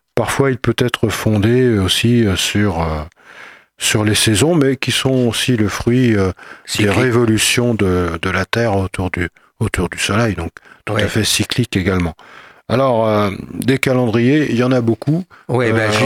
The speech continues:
Speaker 1: on a commencé
Speaker 2: justement,
Speaker 1: à regarder,
Speaker 2: ouais,
Speaker 1: oui,
Speaker 2: ouais.
Speaker 1: André.
Speaker 2: La dernière fois, on avait regardé un, on avait commencé
Speaker 1: Oui.
Speaker 2: de regarder le
Speaker 1: Oui.
Speaker 2: mot calendrier.
Speaker 1: Oui,
Speaker 2: Il
Speaker 1: oui.
Speaker 2: faudrait compléter parce qu'on n'avait pas fini.
Speaker 1: Oui.
Speaker 2: Mais c'est pas grave, c'est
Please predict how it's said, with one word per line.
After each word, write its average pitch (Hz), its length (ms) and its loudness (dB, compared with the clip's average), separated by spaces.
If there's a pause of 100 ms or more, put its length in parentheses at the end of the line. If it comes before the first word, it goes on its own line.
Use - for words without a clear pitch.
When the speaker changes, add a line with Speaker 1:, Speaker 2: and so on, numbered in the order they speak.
Speaker 1:
on 113 40 2
a 117 60 2
commencé 123 300 2
Speaker 2:
justement, 143 220 2
Speaker 1:
à 147 40 0
regarder, 127 500 2
Speaker 2:
ouais, - 20 2
Speaker 1:
oui, 127 280 2
Speaker 2:
ouais. - 0 -
Speaker 1:
André. 117 300 2
Speaker 2:
La 123 80 0
dernière 131 360 0
fois, 143 180 -2
on 131 100 0
avait 113 340 0
regardé 104 480 -2
un, 104 220 -2
on 120 100 -2
avait 107 160 -2
commencé 104 380 0
Speaker 1:
Oui. 117 60 -2
Speaker 2:
de 110 40 -4
regarder 113 340 0
le 113 120 2
Speaker 1:
Oui. 120 140 4
Speaker 2:
mot 143 100 0
calendrier. 107 520 0
Speaker 1:
Oui, 101 120 0
Speaker 2:
Il 92 60 -6 (180)
Speaker 1:
oui. - 100 -4
Speaker 2:
faudrait 123 240 0
compléter 131 480 -2
parce 98 160 -2
qu'on 104 80 -4
n'avait 98 160 -2
pas 131 140 -2
fini. 131 420 0
Speaker 1:
Oui. 110 220 2 (100)
Speaker 2:
Mais 120 60 0
c'est 113 100 0
pas 107 120 0
grave, 120 220 -2
c'est - 60 0